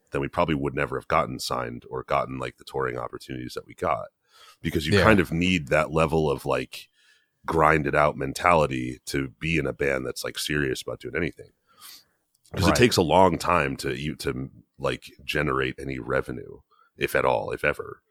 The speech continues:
Speaker 1: Um, but in my, you know, as I've gotten older, I've realized, like, a lot of the tours, like, not a lot, but some of the tours that we did, like, we could have easily just not done them and still probably,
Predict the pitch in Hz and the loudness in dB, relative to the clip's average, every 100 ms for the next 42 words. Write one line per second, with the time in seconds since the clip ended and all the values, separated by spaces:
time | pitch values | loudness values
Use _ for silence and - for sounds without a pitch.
0 | _ _ - - _ 80 73 65 58 _ | _ _ -20 -20 _ 2 2 -2 -8 _
1 | _ _ _ - - - 131 113 87 - | _ _ _ -12 -10 2 8 8 6 -2
2 | _ _ _ 95 87 78 76 76 85 73 | _ _ _ -2 2 4 2 0 -2 -2
3 | 73 73 - 85 71 90 82 73 64 85 | 0 0 2 0 2 2 2 0 0 2
4 | 82 76 73 - 69 - - _ - - | 4 4 2 0 -2 -2 -16 _ -20 -20
5 | _ _ 87 107 107 90 - 110 - 87 | _ _ 4 6 6 4 0 -2 0 0
6 | 80 90 65 64 60 - - - 92 78 | 0 0 2 2 0 -4 -2 2 2 2
7 | - 73 - 65 67 117 95 69 69 87 | 0 -2 -2 -6 0 2 2 2 -2 -2
8 | 90 - 95 82 - 87 85 82 73 69 | -4 0 0 0 0 -2 2 2 2 -2
9 | 67 67 69 - 69 71 65 62 62 60 | -4 0 0 0 -2 -2 -2 -6 -8 -8
10 | - 69 64 69 65 62 65 62 60 | -4 -4 -2 -2 -2 -2 -6 -6 -10